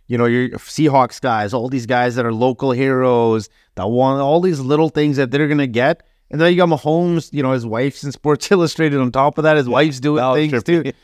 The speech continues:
Speaker 1: right? So, uh, at the end of the day, like, it's just crazy for Mahomes to doing what he is doing at this young of an age.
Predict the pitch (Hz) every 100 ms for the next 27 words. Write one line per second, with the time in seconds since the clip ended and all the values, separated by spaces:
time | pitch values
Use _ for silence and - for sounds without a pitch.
0 | _ _ - 143 185 226 - 208 202 190
1 | - _ _ _ _ - 156 151 147 143
2 | 143 135 - _ - 170 - 165 170 170
3 | 160 117 117 135 123 113 101 _ _ -
4 | - _ - - 147 143 - 170 - -
5 | 147 139 127 135 131 113 107 113 113 113
6 | 117 - - 117 110 123 127 127 120 117
7 | 110 117 120 113 110 107 107 104 92 101
8 | 113 113 113 120 110 110 107 104 107 107